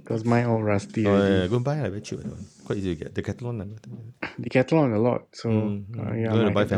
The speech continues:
Speaker 2: fancy
Speaker 1: there
Speaker 2: one,
Speaker 1: tomorrow.
Speaker 2: yeah. Mm, can, can, let me know when you wanna ride. Yeah?
Speaker 1: Can,
Speaker 2: Okay.
Speaker 1: will do. Okay,
Speaker 2: Let's
Speaker 1: I
Speaker 2: go.
Speaker 1: have to go.
Speaker 2: Yep, me too.
Speaker 1: Uh, it's been great talking to you
Speaker 2: Yeah.
Speaker 1: because it's been a while.
Speaker 2: I know.
Speaker 1: A
Speaker 2: Please,
Speaker 1: lot more
Speaker 2: please
Speaker 1: relaxed
Speaker 2: relax.
Speaker 1: now.
Speaker 2: Yeah, please relax. Don't, don't,
Speaker 1: Um,
Speaker 2: don't burn out.
Speaker 1: no, the
Speaker 2: Please.
Speaker 1: work has been tar-,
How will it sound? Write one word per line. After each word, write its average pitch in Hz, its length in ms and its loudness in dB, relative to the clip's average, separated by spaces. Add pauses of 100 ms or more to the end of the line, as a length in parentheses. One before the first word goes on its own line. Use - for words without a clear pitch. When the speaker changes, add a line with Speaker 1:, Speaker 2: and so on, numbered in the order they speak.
Speaker 2:
fancy 110 160 -4
Speaker 1:
there 90 60 -2
Speaker 2:
one, 90 100 -2
Speaker 1:
tomorrow. 95 260 0 (540)
Speaker 2:
yeah. 107 60 -2
Mm, 95 180 -4
can, 139 160 4
can, 135 180 6
let 123 80 4
me 131 60 4
know 127 120 4
when 120 80 4
you 107 60 4
wanna 101 120 4
ride. 92 140 0 (420)
Yeah? 98 120 0
Speaker 1:
Can, 107 280 2 (200)
Speaker 2:
Okay. 101 120 4
Speaker 1:
will 92 100 4
do. 107 280 -4
Okay, 135 440 6
Speaker 2:
Let's 87 160 -4
Speaker 1:
I 117 200 2
Speaker 2:
go. 113 60 2
Speaker 1:
have 117 260 0
to 113 80 -10
go. 139 360 6
Speaker 2:
Yep, 104 160 0
me 92 120 -2
too. 90 140 -10 (160)
Speaker 1:
Uh, 117 220 -2
it's 113 100 -4
been 117 180 0
great 135 220 6
talking 117 340 2
to 113 60 0
you 110 220 2
Speaker 2:
Yeah. 85 80 4
Speaker 1:
because 110 180 2
it's 101 160 2
been 104 140 0
a 95 80 -2
while. 110 480 4
Speaker 2:
I - 60 -2
know. 85 260 -2
Speaker 1:
A - 60 -18 (400)
Speaker 2:
Please, 110 200 0
Speaker 1:
lot 123 220 2
more 113 140 4
Speaker 2:
please 104 140 4
Speaker 1:
relaxed 107 280 0
Speaker 2:
relax. 117 360 2
Speaker 1:
now. - 100 -18
Speaker 2:
Yeah, 80 180 -4
please 92 220 -12
relax. - 440 -16
Don't, 80 260 -8
don't, 90 120 -4
Speaker 1:
Um, 110 320 4
Speaker 2:
don't 110 160 2
burn 71 140 -4
out. - 160 -6
Speaker 1:
no, 220 220 8
the 156 120 6
Speaker 2:
Please. 156 80 8
Speaker 1:
work 202 200 10
has 113 120 6
been 107 160 6
tar-, 98 400 4